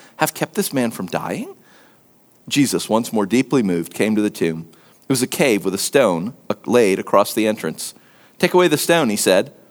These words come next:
"But Lord," <laughs> said Martha, the sister of the dead man, "uh, by this time there's a bad odor. He's been there for four days." Then Jesus said, "Did I not tell you that if you believe, you will see the glory of God?"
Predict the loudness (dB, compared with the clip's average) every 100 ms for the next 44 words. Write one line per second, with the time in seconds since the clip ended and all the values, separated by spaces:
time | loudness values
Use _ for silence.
0 | _ _ _ _ _ -4 -2 4 4 4
1 | 2 0 0 2 2 2 2 0 0 -4
2 | -2 -2 2 2 2 0 -2 -2 -12 -6
3 | -2 2 2 2 2 2 4 2 2 2
4 | 4 4 4 4 2 2 0 0 2 2
5 | 2 0 0 2 4 4 4 0 -4 -10
6 | -16 _ _ _ _ _ -4 -2 0 -2
7 | 0 0 0 -2 -6 -20 -20 -2 2 4
8 | 2 2 0 2 4 4 4 2 -2 2
9 | 2 4 2 2 2 0 -4 -16 _ -4
10 | -2 0 2 0 0 -2 -4 -4 -4 -2
11 | -4 -4 -10